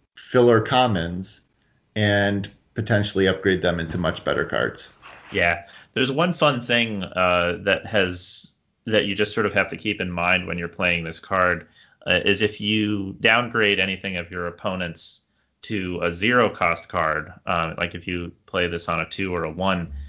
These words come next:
Speaker 2: you can end up having to face down a flyer now because they made that zero cost one one Valkyrie
Speaker 1: Hmm.
Speaker 2: that can't block.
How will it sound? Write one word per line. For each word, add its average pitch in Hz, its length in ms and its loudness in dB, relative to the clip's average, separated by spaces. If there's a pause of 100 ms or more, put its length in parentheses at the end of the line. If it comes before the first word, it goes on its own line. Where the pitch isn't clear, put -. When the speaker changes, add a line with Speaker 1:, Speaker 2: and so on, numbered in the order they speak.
(360)
Speaker 2:
you 113 180 0
can 120 220 2
end 110 300 2
up 104 340 4
having 92 280 -2
to 87 80 -10
face 92 320 -2
down 85 220 0
a 82 60 -14
flyer 90 480 2
now 80 420 -6
because 87 640 -4 (260)
they 92 140 0
made 90 240 0
that 87 180 -2
zero 90 260 -2
cost 85 320 -4
one 87 220 -4
one 80 240 -6
Valkyrie - 580 -2 (600)
Speaker 1:
Hmm. 104 560 4 (380)
Speaker 2:
that 104 180 0
can't 92 280 -2
block. 87 460 -2